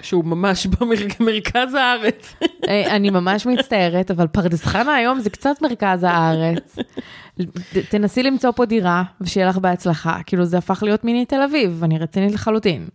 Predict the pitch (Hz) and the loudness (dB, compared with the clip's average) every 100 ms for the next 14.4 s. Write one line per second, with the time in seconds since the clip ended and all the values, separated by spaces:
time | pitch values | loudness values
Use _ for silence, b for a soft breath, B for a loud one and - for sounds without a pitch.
0 | - 170 160 160 180 285 277 240 220 214 | -8 -2 2 2 2 0 0 0 2 0
1 | 214 - 165 156 - 165 160 190 - 165 | -2 0 0 -2 -4 -2 0 0 -2 -10
2 | - 151 151 151 147 147 170 185 269 247 | -6 -4 -4 -4 -4 0 0 2 2 2
3 | 180 160 170 180 185 190 220 330 330 247 | 2 2 0 0 0 0 2 2 2 0
4 | 226 - 196 185 202 185 180 180 170 - | -2 -2 -4 0 0 0 0 0 0 -2
5 | 165 - - - 160 160 170 165 160 160 | -6 -6 -12 -4 -2 0 -2 0 -4 -4
6 | - 165 208 220 - B B B B B | -2 0 0 -2 -8 B B B B B
7 | - 156 202 196 185 180 160 180 180 - | -12 -2 0 0 -2 -4 -4 -2 -4 -4
8 | - 165 - _ _ - 180 170 220 180 | -6 -6 -10 _ _ -8 -4 -2 -2 0
9 | 180 - 202 180 196 220 - 160 151 - | -2 -2 -2 0 2 0 0 0 0 2
10 | 151 208 190 151 143 - 165 185 160 151 | 2 2 0 -4 -4 -2 -2 -2 -4 -6
11 | 151 165 - 143 147 175 175 175 B B | -6 -6 -6 -4 0 0 -2 -6 B B
12 | B B B B B 156 165 160 151 143 | B B B B B 0 0 0 0 -2
13 | - 151 151 147 165 151 - 147 147 - | -2 0 2 2 2 0 -2 -4 -4 -4
14 | 147 143 139 - | -2 -2 -6 -16